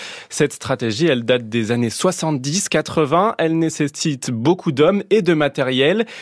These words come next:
des avions qui sillonnent le ciel de façon préventive, des colonnes de pompiers sur les zones à risque. Objectif, intervenir quand le feu mesure encore moins d'un hectare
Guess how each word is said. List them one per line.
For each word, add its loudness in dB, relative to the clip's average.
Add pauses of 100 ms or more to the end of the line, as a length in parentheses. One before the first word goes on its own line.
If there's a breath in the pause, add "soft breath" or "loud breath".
(180 loud breath)
des 4
avions 0
qui -8
sillonnent 0
le 0
ciel 0
de 0
façon -4
préventive, -2
des 4
colonnes 0
de -4
pompiers -2
sur -2
les 2
zones 2
à 2
risque. -4 (400 loud breath)
Objectif, -2
intervenir -2 (180)
quand -2
le -2
feu 2
mesure 2
encore 0
moins 2
d'un 2
hectare 2